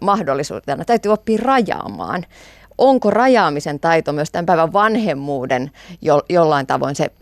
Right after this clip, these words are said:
ykköstaito tai näiden ruuhkavuosien ykköstaito, että rajataan ne tärkeät asiat ja, ja, ja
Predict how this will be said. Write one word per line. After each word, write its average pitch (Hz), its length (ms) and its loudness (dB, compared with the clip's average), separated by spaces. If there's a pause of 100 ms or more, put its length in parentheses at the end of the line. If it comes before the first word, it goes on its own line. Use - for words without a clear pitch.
ykköstaito 143 680 -2
tai 143 140 0
näiden 160 300 2
ruuhkavuosien 151 840 0
ykköstaito, 147 640 -6 (100)
että - 120 -10
rajataan 185 640 2 (560)
ne 135 160 0 (300)
tärkeät 165 480 0
asiat 135 540 -6
ja, 113 180 -4 (500)
ja, 135 160 0
ja 127 240 -4